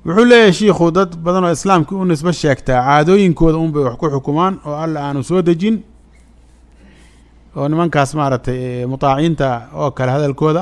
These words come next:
ah, iyo sawaalif albaadiya wax la yiraahdo,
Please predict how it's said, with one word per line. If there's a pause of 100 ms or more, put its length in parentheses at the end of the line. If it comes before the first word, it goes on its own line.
(100)
ah, (600)
iyo
sawaalif
albaadiya
wax
la
yiraahdo,